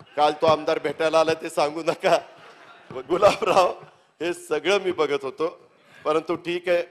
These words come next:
शेवटी त्यांनी मन मोकळं केलं, कुठंतरी मन मोकळं करावं असं वाटत असतं, कारण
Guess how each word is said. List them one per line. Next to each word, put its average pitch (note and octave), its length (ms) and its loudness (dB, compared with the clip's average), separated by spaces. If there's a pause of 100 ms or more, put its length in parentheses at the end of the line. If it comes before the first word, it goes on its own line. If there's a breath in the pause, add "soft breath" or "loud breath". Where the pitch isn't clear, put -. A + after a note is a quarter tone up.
(560)
शेवटी D3+ 340 -8
त्यांनी D3+ 360 -8
मन C3+ 260 -4
मोकळं C#3+ 360 -2
केलं, D3+ 260 -8
कुठंतरी D3+ 480 -10
मन D3 200 -6
मोकळं C#3+ 340 -8
करावं C#3 320 -4
असं C3+ 160 -14
वाटत C3 360 -4
असतं, C#3 260 -10
कारण C3+ 340 -8